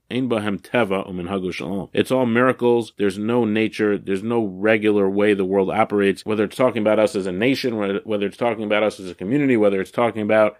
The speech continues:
us as individuals, it's all miraculous. It's not happenstance. This is such an inspiring idea to me because a lot of times people think that to up their game in Yiddishkeit, to be a, to become a better Jew,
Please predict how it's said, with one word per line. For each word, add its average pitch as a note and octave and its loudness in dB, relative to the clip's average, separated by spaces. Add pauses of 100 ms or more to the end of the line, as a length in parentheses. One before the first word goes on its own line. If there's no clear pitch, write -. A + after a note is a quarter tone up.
us A2 -2
as G#2 0
individuals, G#2 0 (140)
it's F#2+ -4
all A#2 2
miraculous. G2 -2 (180)
It's G2 -8
not A2+ -4
happenstance. F2 -6 (220)
This C#3 -4
is C3+ -12
such C#3 -6
an A#2 0
inspiring G#2 -2
idea G2 0
to - -10
me F2+ -6
because A#2+ 0
a B2 -2
lot C3 2
of C#3 2
times B2+ -2
people G#2 -4
think G#2 -6
that A2 0
to B2 -4
up C#3+ -2
their B2 2
game G#2 0 (160)
in G2+ -2
Yiddishkeit, G#2+ 0
to G#2+ -4
be A#2+ 0
a, G#2 0 (160)
to A2+ -8
become C3 -2
a B2 0
better A2+ 2
Jew, G2+ 0